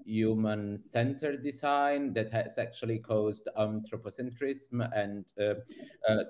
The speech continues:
to, um, a vision, a paradigm of more than human. And in a way, I think in fashion we have often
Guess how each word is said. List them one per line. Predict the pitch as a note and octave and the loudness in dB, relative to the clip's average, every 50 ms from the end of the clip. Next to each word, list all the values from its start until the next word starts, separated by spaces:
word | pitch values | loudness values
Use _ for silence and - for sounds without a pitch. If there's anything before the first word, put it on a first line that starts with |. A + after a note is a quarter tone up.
| - | -4
to, | - C3 B2+ B2 A#2+ A#2+ A#2+ B2 | 0 2 4 6 6 4 4 4
um, | A#2 A#2 A#2 A#2 A#2 A2+ A2+ A2 A2 - | 2 2 2 0 0 0 -2 -2 -2 -4
a | A#2 A2 | -2 2
vision, | A#2 A#2 A#2+ A#2+ A#2 B2 A#2 A2+ A2 A2 G#2+ G#2+ - | 4 4 4 4 2 0 0 2 2 0 0 0 0
a | A#2+ | 0
paradigm | A#2 - - C#3 D3+ B2+ A#2+ A2+ A2+ - A2 A2 G2+ | 0 2 4 4 6 6 6 4 4 2 0 -2 -2
of | E2 G#2+ A2+ A2+ G#2+ G#2+ G#2+ - | 2 4 4 6 4 4 0 -4
more | - G#2+ A2 A2 A2 G#2+ | -4 -2 0 2 2 0
than | G#2+ A2 G#2+ | 0 -2 -2
human. | G#2+ G#2+ A2 A2 G#2+ G#2 F#2+ F#2 F#2 F#2 F2+ - | 0 2 2 2 2 2 -2 -2 -2 -4 -4 -2
And | A2+ A#2 | 0 2
in | A2+ A#2 | 2 4
a | A#2+ A2+ | 4 4
way, | A2 A#2 A#2+ A#2+ B2 B2 A#2+ A2+ | 6 6 8 8 8 6 6 4
I | A2+ A2+ | 2 2
think | - C3 B2 A#2+ A#2+ A#2+ A#2 | 0 -2 -2 -2 -2 -2 -2
in | A2 G#2+ G#2+ | -4 -4 -4
fashion | G#2+ - A#2+ A#2+ A#2 - B2+ A2+ A2 | -2 -2 -2 -2 -2 -4 -2 0 2
we | G#2+ | 2
have | G#2+ G#2 | 2 4
often | A2 A2+ A2 A#2 - - - A2+ G#2+ G#2 G#2 | 4 2 0 -2 -6 -6 -4 -4 -4 -4 -8